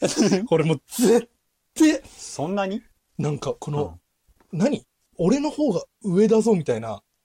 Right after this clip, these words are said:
Speaker 2: あ。
Speaker 1: いや、これ伝わんないかも。なんか、あの腹立たしい顔。
Speaker 2: <laughs> そう、怒ることじゃないよ。
Speaker 1: いや、それはもう寛大だわ、お前。この、
Speaker 2: いや、俺はまずその二、三秒こう、なんか、お前の目じーっと見たんでしょ。
Speaker 1: うん。で、見て無言で去ってる。
Speaker 2: これは俺はね、優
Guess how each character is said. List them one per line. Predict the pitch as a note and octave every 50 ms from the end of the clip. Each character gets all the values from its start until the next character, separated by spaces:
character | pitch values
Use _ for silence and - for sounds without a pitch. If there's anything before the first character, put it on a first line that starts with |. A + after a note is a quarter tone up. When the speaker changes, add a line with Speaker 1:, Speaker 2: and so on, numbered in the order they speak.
| _ _
Speaker 2:
あ。 | G#2 F#2+ F2+ E2 D#2+ -
Speaker 1:
い |
や、 | - -
こ | - - -
れ | - - - - - _
伝 | - C#4+ D4+
わ | D#4+ D#4+
ん | D#4+ D#4
な | D#4 C#4+
い | A#3+
か | - F3
も。 | - - _
な | - F#3+ A#3+
ん | D4 D4+ A3+
か、 | G3 - E3+ D3+ F3 A3 -
あ | - F#3 G3
の | G#3+ A#3+ B3
腹 | A3 - - G#3 G3+ A3
立 | A3 - A#3
た | A3 _ A#3+
し | G#3+ - - G3+
い | D#3+
顔。 | _ - - - C#3+ C#3 D#3 - _ _ _ _ _ _
Speaker 2:
<laughs> | - - - F#3 E3 - E3 E3+ - - - A3 - F#4 A4 A4+ G4 _ _ _ _
そ | _ - D#4+
う、 | D4
怒 | - - G4+ G#4+
る | G4
こ | C4 D3+ C3
と | B2+ A#2
じ | G2+
ゃ | G2+ G#2
な | A2 C#3 E3
い | C3
よ。 | E2+ D#2+ _ _ -
Speaker 1:
い | A#3
や、 | A#3 A3+ G3 D3+ - _
そ | - -
れ | F3 E3+
は | E3
も | D#3+ E3 D#3+ C#3+
う | -
寛 | _ - - D4 F4+ F4+ F4 E4
大 | F4 D#4+ D#4+
だ | D#4+ C#4
わ、 | E3
お | B2+ C3
前。 | C3+ C3+ - _
こ | - -
の、 | G3 G#3 G#3 - _ _ _ _ _ _ _ _
Speaker 2:
い | -
や、 | F3+ F3+
俺 | F3+ G#3+ A#3 C#4 D4
は | C#4+ D4 C4+
ま | B3+ B3+ G#3+
ず | E3
そ | - G#3
の | A3 A#3+
二、 | A#3 G#3+ G#3+
三 | - C4+ C4+ C4 B3
秒 | A3+ B3 A#3 A3
こ | A3+ A3 G#3+ G#3 G#3 F#3+ - _
う、 | F#3
な | F3+ D#3
ん |
か、 | - B2 G2 -
お | D3+
前 | E3 F3+ F3+
の | F3+ F3+
目 | F3+ F3 F3
じ | C#3 B2+ C#3 E3 F#3
ー |
っ | -
と | - C#3+
見 | C3+
た | - A2
ん | F2
で | F2
し | - -
ょ。 | C#3+ B2+ A2+ G#2 - _ _ -
Speaker 1:
う |
ん。 |
で、 | E3+ G3
見 | F#3 A3+ G#3+
て | -
無 | D3 C#3 D3+ E3+ F3 D#3+
言 | G3 A3 G#3+ G#3
で | G#3+
去 | - - A3+
っ |
て | G3+
る。 | A#3
Speaker 2:
こ | A#3 C#4
れ | C#4+ C#4+
は | C#4 C#4 C4+ B3+
俺 | B3+ A#3 A#3+
は | A#3+ A3+
ね、 | G#3 F3
優 | E3